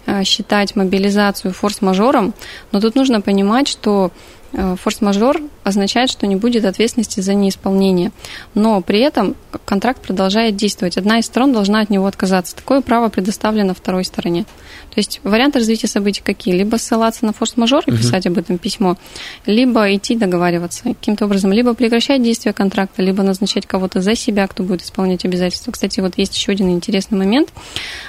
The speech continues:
Speaker 1: А, на сегодняшний день нельзя совмещать занятия бизнесом и военную службу. То есть формально,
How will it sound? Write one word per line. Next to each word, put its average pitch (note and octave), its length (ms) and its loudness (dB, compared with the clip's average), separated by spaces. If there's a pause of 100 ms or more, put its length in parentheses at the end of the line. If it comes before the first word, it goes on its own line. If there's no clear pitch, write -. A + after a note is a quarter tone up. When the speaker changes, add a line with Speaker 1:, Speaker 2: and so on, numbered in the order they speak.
(140)
Speaker 1:
А, F#3 340 2
на G3 140 2
сегодняшний A#3 680 0
день C4 300 2 (320)
нельзя A3 460 2
совмещать F#3+ 640 0
занятия F#3 480 0
бизнесом A#3 640 0
и A3 60 0
военную F#3+ 460 0
службу. F3 440 -2 (1080)
То G3+ 80 0
есть - 180 -2
формально, A3+ 640 2